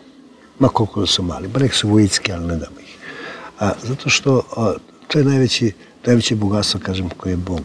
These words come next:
dao. Ja, e, definitivno sam za to da mi, e, stalno naš organizam držimo čistim i budnim. Čistim, znači,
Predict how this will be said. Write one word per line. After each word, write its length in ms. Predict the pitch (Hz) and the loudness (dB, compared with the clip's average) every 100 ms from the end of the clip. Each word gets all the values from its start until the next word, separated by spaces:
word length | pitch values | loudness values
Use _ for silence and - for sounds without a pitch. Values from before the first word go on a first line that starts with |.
| 73 | -8
dao. 200 | 76 65 - - - - - - | -10 -10 -14 -20 -18 -16 -16 -6
Ja, 220 | 113 131 139 - | 2 2 2 0
e, 180 | 123 110 - - - | 0 0 -2 -14 -8
definitivno 840 | 95 143 - 147 131 147 139 131 - - - - - | 0 2 2 -4 2 4 4 2 -2 -20 -20 -16 -4
sam 300 | 107 123 110 - - | 0 2 2 -2 -6
za 180 | 104 | -2
to 240 | 127 - 123 | -2 2 2
da 340 | 101 104 87 - - - - | 2 -2 -4 -10 -20 -20 -4
mi, 220 | 113 127 | 2 4
e, 60 | 120 - - - 107 87 - - - | 4 0 -20 -6 -2 -2 -4 -8 -2
stalno 420 | - - 175 160 | -2 0 0 2
naš 360 | 143 123 - - - | 2 2 0 -2 -4
organizam 580 | 110 104 107 120 113 101 | -2 0 2 2 0 0
držimo 460 | 110 113 110 101 - | 0 0 -2 -4 -8
čistim 560 | - - 107 - - 90 - | -2 0 0 -2 -6 -10 -8
i 80 | 87 | -6
budnim. 440 | 78 71 67 73 - - - _ - - | -4 -6 -8 -14 -18 -20 -20 _ -20 -10
Čistim, 560 | - 151 156 - 160 127 - - _ - | 0 2 4 2 2 2 -2 -20 _ -14
znači, 480 | 104 123 - 127 113 | -6 -4 0 0 0